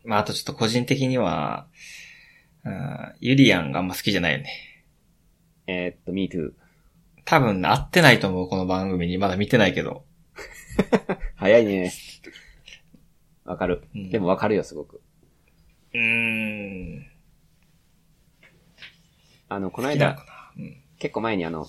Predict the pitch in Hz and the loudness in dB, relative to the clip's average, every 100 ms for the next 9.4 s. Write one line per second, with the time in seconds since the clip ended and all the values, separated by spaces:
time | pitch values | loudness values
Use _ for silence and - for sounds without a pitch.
0 | - 117 135 131 101 82 76 - - _ | -4 -2 0 0 -2 -2 -4 -6 -14 _
1 | 87 - 107 104 82 - 82 78 - _ | -10 -6 -4 -2 -4 -6 -8 -8 -12 _
2 | - - - - 113 92 76 _ _ _ | -20 -20 -20 -8 -4 -4 -4 _ _ _
3 | _ - - - 90 - 78 67 - _ | _ -18 -16 -6 -6 -4 -8 -8 -14 _
4 | - _ - - - - - - _ _ | -20 _ -6 -4 -4 -6 -8 -12 _ _
5 | _ _ _ _ _ _ _ _ _ _ | _ _ _ _ _ _ _ _ _ _
6 | _ 120 127 104 - 120 180 156 87 90 | _ -6 -4 -6 -8 -4 -2 -2 -4 -6
7 | - _ - 90 73 71 57 123 113 101 | -10 _ -6 -4 -4 -6 -6 -4 -4 -6
8 | 90 69 - - - - 143 143 113 107 | -10 -12 -16 -12 -4 0 4 4 4 0
9 | 107 82 - | -2 -4 -6